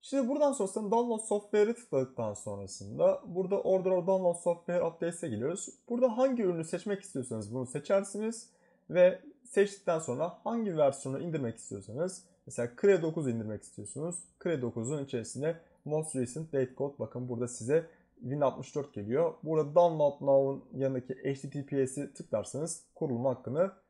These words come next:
sizlere sağlayacaktır. Diğer versiyonlar için de mutlaka mesela Creo yedi indirmek istiyorsanız bakın buradan neyi indirmek istiyorsanız ya istediğiniz date kodu veya istediğiniz, e, en güncel date kodu buradan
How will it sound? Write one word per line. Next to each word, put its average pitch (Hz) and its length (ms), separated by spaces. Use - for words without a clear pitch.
sizlere 127 440
sağlayacaktır. 101 760
Diğer 269 260
versiyonlar 135 460
için 135 280
de 208 40
mutlaka 135 360
mesela 131 300
Creo 170 200
yedi 170 220
indirmek 113 360
istiyorsanız 143 500
bakın 135 280
buradan 127 380
neyi 160 260
indirmek 117 320
istiyorsanız 156 520
ya 202 320
istediğiniz 175 500
date 123 220
kodu 131 460
veya 147 480
istediğiniz, 160 580
e, 131 440
en 160 200
güncel 143 320
date 135 240
kodu 135 280
buradan 143 300